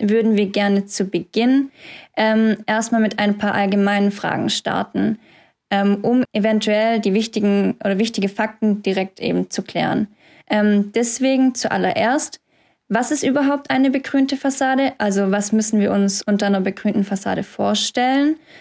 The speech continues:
Ähm, warum ist es wichtig, Fassaden und Dächer zu begrünen? Und was genau verändert eine begrünte Fassade oder ein begrüntes Dach?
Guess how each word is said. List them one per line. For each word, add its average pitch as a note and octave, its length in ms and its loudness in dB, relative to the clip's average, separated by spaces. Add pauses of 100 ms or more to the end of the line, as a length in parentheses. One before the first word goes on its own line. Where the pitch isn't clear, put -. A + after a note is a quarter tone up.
(160)
Ähm, G#3 300 2
warum A3 240 2
ist A#3 120 -2
es F#3+ 180 -2
wichtig, B3 520 0
Fassaden B3 460 0
und B3 160 0
Dächer C4 240 -2
zu B3+ 200 -2
begrünen? C4 640 2 (640)
Und G#3+ 480 2 (300)
was A#3+ 200 -2
genau A#3 260 2
verändert A#3+ 400 0
eine G#3 200 2
begrünte G3 500 0
Fassade F#3 480 -2
oder F3+ 80 0
ein G3+ 160 -2
begrüntes G3 500 -4
Dach? - 380 -12